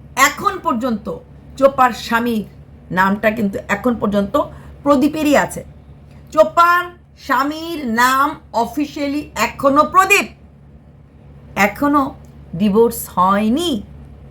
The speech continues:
তাহলে সেখানে দাঁড়িয়ে চোপার, আহ, কোনো ভুল নেই এখানে। দ্বিতীয় কথা, সে ভদ্রলোক মাস্টার মশাই, ভদ্রলোক নাকি একদিন এসেছিলেন চারিদিকের এই হাঙ্গামা শোনার পর,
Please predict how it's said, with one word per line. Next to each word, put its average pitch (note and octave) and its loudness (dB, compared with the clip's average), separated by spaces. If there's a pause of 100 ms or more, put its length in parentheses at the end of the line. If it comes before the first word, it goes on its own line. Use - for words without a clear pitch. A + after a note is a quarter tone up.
(680)
তাহলে G#3 4
সেখানে D4+ 2
দাঁড়িয়ে E4 0 (380)
চোপার, B3 0
আহ, E3 -4 (760)
কোনো C4+ 4
ভুল B3 2
নেই C4+ 2
এখানে। C4 -2 (520)
দ্বিতীয় G4 4
কথা, A3 0
সে C#4+ -4
ভদ্রলোক A#3+ 0
মাস্টার A3 -2
মশাই, A#3 -2 (580)
ভদ্রলোক F#4 2
নাকি C4+ 0
একদিন A#3 -2
এসেছিলেন D#4+ -2 (280)
চারিদিকের C#4+ 0
এই C#4+ 2
হাঙ্গামা C4+ 2
শোনার C4 -2
পর, B3 -2